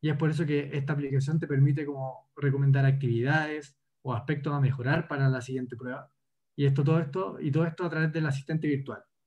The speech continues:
Te lo va hablando. Esta aplicación además está toda, totalmente alineada a lo que está repasando en clases, como dije,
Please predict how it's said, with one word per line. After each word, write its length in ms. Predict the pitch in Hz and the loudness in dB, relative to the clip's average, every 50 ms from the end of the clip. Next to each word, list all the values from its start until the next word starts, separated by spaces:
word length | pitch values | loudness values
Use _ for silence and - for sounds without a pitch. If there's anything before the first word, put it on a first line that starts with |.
| _ | _
Te 100 | - 127 | -6 -4
lo 100 | 120 123 | -2 0
va 340 | 131 131 135 139 139 139 135 | 2 2 2 2 0 -2 -2
hablando. 480 | 135 135 131 123 110 101 101 104 - _ _ _ _ _ - - - _ _ _ _ _ _ _ _ _ _ _ _ _ _ _ | -2 -2 -2 -2 -2 -6 -10 -14 -18 _ _ _ _ _ -20 -20 -20 _ _ _ _ _ _ _ _ _ _ _ _ _ _ _
Esta 680 | - 139 135 135 - 170 165 165 160 156 151 - - | -6 -4 0 2 2 2 2 2 0 -2 -4 -6 -8
aplicación 560 | - 139 139 135 131 127 127 120 - 156 160 165 | -10 -6 -4 -4 -2 -2 -4 -4 -2 0 2 2
además 260 | 160 156 156 160 160 | 2 4 2 2 2
está 140 | 160 165 147 | 0 0 -2
toda, 300 | 151 151 151 165 - - | -2 -2 -4 -6 -8 -6
totalmente 460 | - 131 143 160 175 185 180 180 185 | -2 0 2 2 2 0 0 -2 -2
alineada 320 | 175 170 180 180 175 175 | -2 -2 -2 0 0 0
a 20 | 175 | 0
lo 120 | 180 170 | -2 -2
que 60 | 165 | -4
está 160 | 156 - 165 | -6 -6 -6
repasando 380 | 165 170 165 156 160 170 170 175 | -6 -6 -6 -8 -8 -8 -8 -8
en 60 | 170 | -6
clases, 280 | 175 170 143 - - - | -6 -6 -6 -6 -8 -10
como 220 | - 147 135 135 | -4 0 2 2
dije, 380 | 143 175 - - 214 220 220 | 2 2 0 -2 -4 -4 -4